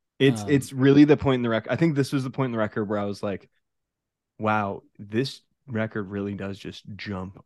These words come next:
Speaker 1: around."
Speaker 2: Yeah, he's doing it
Speaker 1: in
Speaker 2: all.
Speaker 1: sound, and it works.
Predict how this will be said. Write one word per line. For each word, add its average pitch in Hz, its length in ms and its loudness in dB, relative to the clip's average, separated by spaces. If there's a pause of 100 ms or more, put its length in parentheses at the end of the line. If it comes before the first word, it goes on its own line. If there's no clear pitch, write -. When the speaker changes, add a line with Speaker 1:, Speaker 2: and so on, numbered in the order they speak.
Speaker 1:
around." 82 560 -14 (260)
Speaker 2:
Yeah, 131 300 0 (140)
he's 123 200 -6
doing 139 200 2
it 135 40 2
Speaker 1:
in 123 60 2
Speaker 2:
all. 127 160 4
Speaker 1:
sound, 95 340 -10 (160)
and 120 100 2
it 127 40 2
works. - 460 -2